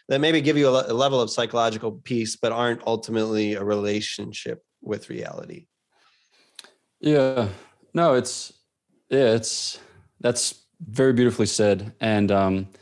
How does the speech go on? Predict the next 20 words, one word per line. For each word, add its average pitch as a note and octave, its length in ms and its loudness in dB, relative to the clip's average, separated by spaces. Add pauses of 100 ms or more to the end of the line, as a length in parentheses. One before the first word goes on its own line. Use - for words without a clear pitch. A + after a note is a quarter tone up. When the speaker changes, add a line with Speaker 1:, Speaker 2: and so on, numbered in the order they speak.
(320)
Speaker 2:
yeah, B2+ 120 4
just A2+ 180 0
super A#2+ 180 0
pertinent, G#2+ 380 0
I G#2 40 0
think, G2+ 220 -4
for G#2 80 0
the G2 60 0
present G2+ 280 0
times. G2 360 -2 (560)
It's A#2 200 -2
like A#2 180 2
we've, G#2+ 380 0
we've A#2 220 0
come A#2 360 2
to G2+ 280 0
prefer, - 420 0
like, F#2 160 2
homeostasis G2 1040 0
to F#2+ 320 0